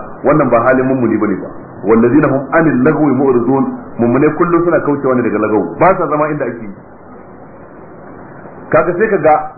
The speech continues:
zama na shirme da za ka ga mutane suna yi, ko wurin karta, ko wurin ludo, ko inda samari suke zama wajen wani wasa da suke da akan tebur na mai sunoka,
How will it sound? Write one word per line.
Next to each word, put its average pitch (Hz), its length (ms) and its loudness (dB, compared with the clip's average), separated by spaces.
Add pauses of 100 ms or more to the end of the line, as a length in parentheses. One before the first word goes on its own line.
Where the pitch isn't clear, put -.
(100)
zama 202 320 2 (320)
na 175 260 -4
shirme 175 320 0
da 170 80 -2
za 170 80 2
ka 160 80 4
ga 135 100 -4
mutane 147 320 -2
suna 139 180 -2
yi, 107 200 -4
ko 156 100 0
wurin 156 300 4
karta, 156 340 0 (1160)
ko 156 100 0
wurin 165 360 6
ludo, 135 440 -2 (1040)
ko 180 160 4
inda 214 240 0
samari 156 360 0
suke 170 260 -4
zama 143 460 0
wajen 156 340 -2
wani 160 140 2
wasa 151 260 2
da 139 120 -8
suke 135 280 -10
da 113 160 -2 (440)
akan 135 260 -4
tebur 131 220 -2
na 131 120 0
mai 135 180 0
sunoka, 139 420 2